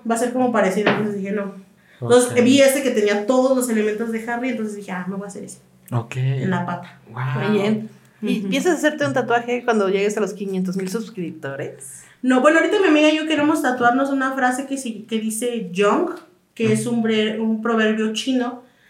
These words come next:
Speaker 1: que dice que aunque tú tienes una conexión muy fuerte con una persona, que aunque se peleen, se dejen de ver, se tiren hasta con la cubeta, nunca vas a dejar de querer a esa persona.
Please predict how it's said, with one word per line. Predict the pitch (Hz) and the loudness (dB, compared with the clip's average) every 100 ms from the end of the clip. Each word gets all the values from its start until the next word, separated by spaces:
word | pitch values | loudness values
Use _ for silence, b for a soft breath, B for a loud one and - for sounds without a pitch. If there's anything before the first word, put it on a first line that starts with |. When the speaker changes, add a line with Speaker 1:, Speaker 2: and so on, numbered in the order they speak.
| b b b b | b b b b
Speaker 1:
que | 240 | 2
dice | 247 247 262 254 | 2 2 0 0
que | 220 202 | 0 2
aunque | 208 214 233 | 2 2 -2
tú | - | -2
tienes | 277 302 302 | 0 2 2
una | 320 320 | 0 2
conexión | 247 214 247 247 | 0 0 -2 2
muy | 269 | 2
fuerte | 262 269 269 269 277 | 2 2 2 4 0
con | 226 226 | 2 2
una | 247 254 | 0 -2
persona, | 226 220 220 220 220 - B B B _ | -2 -2 0 0 -2 -6 B B B _
que | 226 | 4
aunque | 226 220 220 220 | 4 4 2 0
se | - 226 | 0 -2
peleen, | - 214 214 220 220 226 226 | 0 0 2 4 4 2 0
se | 233 | 0
dejen | 214 214 226 220 | 0 0 0 0
de | 202 | 0
ver, | 208 208 214 214 214 | 0 0 0 -2 -2
se | - 202 190 190 | -2 -2 -2 -4
tiren | 220 226 | -2 0
hasta | 226 233 214 | -2 -4 -6
con | 196 | -6
la | 175 | -6
cubeta, | 185 185 196 196 | -4 -4 -4 0
nunca | 226 247 247 | 2 2 2
vas | 233 226 | 2 0
a | |
dejar | 220 196 190 | -6 -4 -6
de | 190 | -4
querer | 180 170 | -6 -6
a | |
esa | - 185 | -8 -12
persona. | 185 185 202 | -12 -12 -14